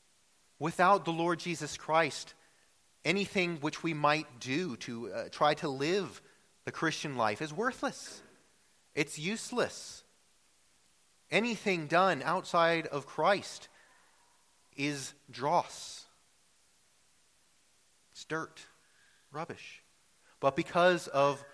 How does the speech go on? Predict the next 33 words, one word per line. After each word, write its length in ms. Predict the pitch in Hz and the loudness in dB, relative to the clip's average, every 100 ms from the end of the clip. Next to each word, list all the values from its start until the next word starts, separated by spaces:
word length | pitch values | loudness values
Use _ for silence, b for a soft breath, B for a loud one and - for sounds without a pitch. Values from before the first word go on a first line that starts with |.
| - - | -18 0
who 180 | 185 190 | 2 2
Christ 480 | - 175 151 - | 8 8 8 4
is 200 | 156 143 | -2 -2
and 220 | 135 135 139 | 0 -2 4
what 180 | 147 | 2
he 220 | - 160 147 | 2 -4 -4
has 180 | 127 | -4
done, 400 | 113 127 156 95 90 b b b b b _ _ - | -4 -2 -2 -4 -12 b b b b b _ _ -14
the 80 | |
Lord 220 | 110 135 131 | -4 -4 0
God 180 | 131 | -2
is 100 | 127 | -2
pleased 360 | - 127 123 - | -8 -10 -10 -12
with 180 | 113 - | -16 -16
us. 400 | 90 - - - _ _ _ b b b | -16 -16 -20 -20 _ _ _ b b b
And 100 | 113 | -8
he 200 | 117 135 | -4 -2
accepts 640 | 120 - - 139 - - - b b - | -2 -2 0 0 0 -14 -14 b b 2
our 160 | 127 123 | 4 4
work. 240 | 110 104 | 2 0
He 200 | - 135 | -2 -4
accepts 520 | 120 - 156 147 - | -4 -2 2 2 2
those 240 | - 127 117 | -4 -4 -4
things 240 | 139 131 | -6 -2
which 300 | 123 127 - | -2 -2 -4
we 180 | 135 131 | -8 -4
are 300 | 113 110 110 110 B B | 0 2 2 -4 B B
called 560 | - 143 139 110 98 92 b b b _ - | -4 2 4 4 0 -6 b b b _ -16
to 100 | 104 | -8
do. 360 | 113 120 90 - _ _ _ _ _ _ _ _ _ b b b b b b _ - | -6 -4 -6 -12 _ _ _ _ _ _ _ _ _ b b b b b b _ -6
Called 280 | 127 139 | -2 -2
to 100 | - | -2
do 340 | 113 110 104 | -4 -4 -4